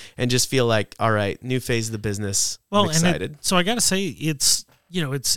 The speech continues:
Speaker 2: it's a big step too after, you know, developing something from the ground up. Um, I, I'm kinda wondering, like, at this point, so, you know, you've got that, you've got a lot of things now in the fire, and expansion is,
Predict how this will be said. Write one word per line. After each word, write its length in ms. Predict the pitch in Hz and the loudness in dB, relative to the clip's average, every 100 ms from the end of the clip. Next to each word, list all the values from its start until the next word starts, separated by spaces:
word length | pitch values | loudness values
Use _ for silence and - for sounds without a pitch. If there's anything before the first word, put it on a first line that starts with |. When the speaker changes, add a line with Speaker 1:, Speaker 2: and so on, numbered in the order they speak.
| 160 | -2
Speaker 2:
it's 220 | 156 143 | -2 -2
a 20 | |
big 240 | 110 160 | -2 0
step 400 | - - 190 - | 0 2 0 -2
too 380 | - 175 208 127 | -2 0 2 0
after, 640 | 113 123 - 123 120 120 110 | 0 0 2 4 2 0 -6
you 100 | 123 | -4
know, 80 | 127 | -2
developing 520 | 110 117 123 135 127 120 | -2 0 2 2 0 0
something 340 | 127 117 117 | -2 -2 -6
from 380 | - 151 151 139 | 2 4 4 2
the 100 | 127 | -2
ground 380 | 127 117 113 110 | 2 2 2 0
up. 380 | 147 101 95 - _ _ _ _ _ | 0 -2 -8 -14 _ _ _ _ _
Um, 640 | 117 117 113 113 110 107 - _ _ _ _ _ - | 2 4 4 0 -4 -8 -12 _ _ _ _ _ 0
I, 140 | 175 | 2
I'm 140 | 175 175 | 2 2
kinda 200 | 202 208 | 0 2
wondering, 280 | 175 208 185 | 2 2 2
like, 220 | 160 151 | 2 2
at 60 | |
this 180 | 135 147 | 0 -2
point, 340 | - 160 180 139 | 0 0 0 2
so, 340 | 160 143 135 127 | 2 2 0 -4
you 120 | 143 | -2
know, 60 | 139 | -2
you've 260 | 127 123 - | -2 -6 -4
got 240 | 135 123 | -4 0
that, 260 | 127 113 110 _ | -2 -2 -6 _
you've 160 | - 120 | -12 -2
got 140 | 127 | -2
a 40 | 113 | 0
lot 360 | 127 151 151 143 | 4 6 6 2
of 100 | 113 | -2
things 380 | 143 143 107 | -2 -2 -2
now 280 | 123 123 123 | 0 2 2
in 100 | 120 | 0
the 80 | 120 | -4
fire, 480 | - 151 175 156 131 - - - _ _ - | 0 2 4 4 0 -6 -20 -20 _ _ -4
and 380 | 131 127 123 127 | 2 2 0 -4
expansion 800 | 131 - - 165 220 170 151 143 | -6 -4 0 0 2 0 -2 -2
is, 560 | 143 151 143 135 - | -2 0 0 0 0